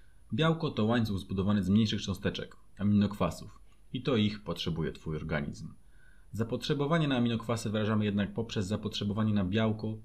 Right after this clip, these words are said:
ze względów praktyczności. Obecnie zalecane przez W H O dzienne spożycie białka dla zwykłego śmiertelnika to zero sześć dziesiątych grama na kilogram masy ciała. Sporo niedawno opublikowanych badań sugeruje jednak, by zwiększyć tę wartość.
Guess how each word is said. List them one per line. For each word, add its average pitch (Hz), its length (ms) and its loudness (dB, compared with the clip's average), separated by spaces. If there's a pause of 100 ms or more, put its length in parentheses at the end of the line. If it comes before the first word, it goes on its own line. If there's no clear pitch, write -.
(120)
ze 151 140 0
względów 82 400 0
praktyczności. - 760 -6 (540)
Obecnie 113 500 2
zalecane 87 340 0
przez 87 180 -4
W 107 160 0
H 107 220 2
O 95 80 4
dzienne 113 300 2
spożycie 101 380 -4
białka 107 300 2
dla 101 140 2
zwykłego 98 400 0
śmiertelnika 98 640 0
to 90 300 -2 (300)
zero 107 280 2
sześć 87 400 -4 (200)
dziesiątych 85 420 -4
grama 80 380 0
na 92 100 0
kilogram 87 460 0
masy - 220 -8
ciała. - 380 -4 (420)
Sporo 120 500 2
niedawno 98 380 6
opublikowanych 98 640 2
badań 117 280 2
sugeruje 120 340 2
jednak, 120 320 4
by 120 120 0
zwiększyć 101 520 0
tę 87 120 -4
wartość. - 640 -4